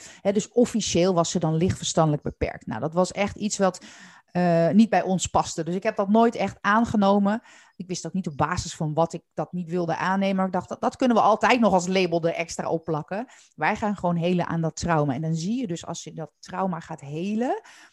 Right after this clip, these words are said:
dat zij dus nu wel later en op haar eigen levenspad,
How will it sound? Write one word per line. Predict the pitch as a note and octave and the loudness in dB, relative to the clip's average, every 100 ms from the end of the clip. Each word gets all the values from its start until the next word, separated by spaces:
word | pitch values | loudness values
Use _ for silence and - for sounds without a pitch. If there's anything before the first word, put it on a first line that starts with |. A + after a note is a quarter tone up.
| _ | _
dat | - C4 | -8 -6
zij | A3+ | -6
dus | G3 F#3+ | -8 -8
nu | F#3 F3 G3+ A#3 | -6 -6 -6 -4
wel | E4 C#4+ | -2 0
later | G#3 F3 G3+ B3 - E3+ | 2 4 4 0 -4 -6
en | F#3 | -8
op | F3+ | -8
haar | F#3 E3+ | -8 -6
eigen | F#3 F#3+ F3 | -6 -6 -6
levenspad, | F3 G#3+ B3 G#3 - - F3 - | -4 -4 -4 -6 -4 -2 -2 -4